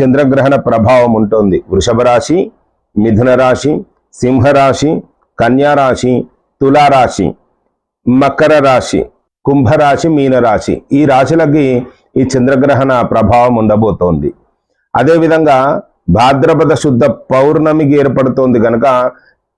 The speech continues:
ఎవరైనా ఈ పితృ కార్యక్రమాలు చేసుకుందాం అనుకునే వాళ్ళు మధ్యాహ్నం ఒంటి గంట లోపు ఈ పితృ కార్యక్రమాన్ని చేసుకోవచ్చు. ఈ గ్రహణము రాత్రి ఏడవ తేదీ రాత్రి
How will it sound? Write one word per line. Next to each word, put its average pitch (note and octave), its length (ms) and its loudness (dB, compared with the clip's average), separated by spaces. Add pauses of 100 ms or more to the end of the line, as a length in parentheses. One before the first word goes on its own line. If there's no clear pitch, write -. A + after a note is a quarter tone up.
(240)
ఎవరైనా D#3 840 2
ఈ C3 140 0
పితృ C#3 300 -2
కార్యక్రమాలు C#3+ 840 0
చేసుకుందాం B2+ 720 0
అనుకునే B2 340 0
వాళ్ళు A#2+ 420 2
మధ్యాహ్నం A2+ 600 0 (100)
ఒంటి G#2+ 200 0
గంట A#2 260 0
లోపు A2 540 0 (320)
ఈ A2 140 0
పితృ A#2 280 0
కార్యక్రమాన్ని A#2 840 0
చేసుకోవచ్చు. G#2+ 760 -2 (340)
ఈ C#3 160 2
గ్రహణము D#3 880 0 (560)
రాత్రి D3 880 0
ఏడవ C#3+ 440 0
తేదీ D3 340 0
రాత్రి B2 800 0